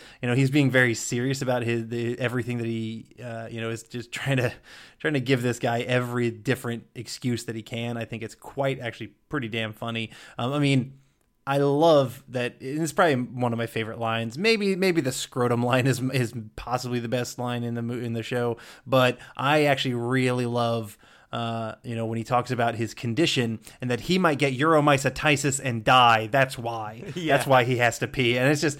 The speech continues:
Speaker 1: his. It's really his delivery, I think, more than anything else. And, and uromycetitis being a complete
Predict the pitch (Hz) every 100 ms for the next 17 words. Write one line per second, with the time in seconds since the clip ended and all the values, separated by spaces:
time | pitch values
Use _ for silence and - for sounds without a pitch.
0 | - - 254 202 202 190 254 208 151 -
1 | - 117 143 131 110 - _ _ - 117
2 | 123 143 147 143 135 - 120 120 120 120
3 | 117 117 117 110 113 113 113 117 117 120
4 | 120 127 131 117 117 120 101 113 - 113
5 | 120 117 113 - 104 - 117 -